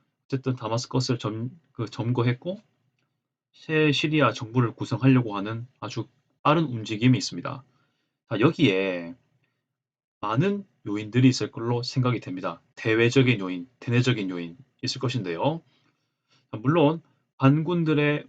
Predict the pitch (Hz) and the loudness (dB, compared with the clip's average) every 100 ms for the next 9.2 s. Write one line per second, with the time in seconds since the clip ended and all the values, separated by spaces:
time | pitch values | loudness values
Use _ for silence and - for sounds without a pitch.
0 | _ 131 131 131 131 101 98 85 - 127 | _ 6 6 6 4 2 -4 -8 -8 -6
1 | 117 - 110 117 120 110 98 95 92 82 | -6 -4 -2 0 0 -2 -4 -6 -8 -10
2 | - 95 85 _ _ _ _ _ _ - | -8 -8 -10 _ _ _ _ _ _ -4
3 | 113 151 190 175 143 135 170 180 - - | 2 4 4 2 4 4 4 -2 -10 -8
4 | 104 101 - 127 123 - 127 127 113 - | -4 -4 0 -2 -2 -2 2 2 0 -6
5 | 110 120 120 113 98 92 131 151 160 _ | -6 0 0 0 -4 -4 -2 -2 -6 _
6 | _ _ _ _ _ - 110 120 156 156 | _ _ _ _ _ 0 2 2 2 4
7 | 123 123 143 147 120 101 98 101 - 143 | 4 4 4 6 2 -2 -6 -8 0 2
8 | 127 107 92 - - 113 123 107 - 85 | 4 2 -4 -6 -6 -2 2 0 -2 -12
9 | 95 131 | -8 -8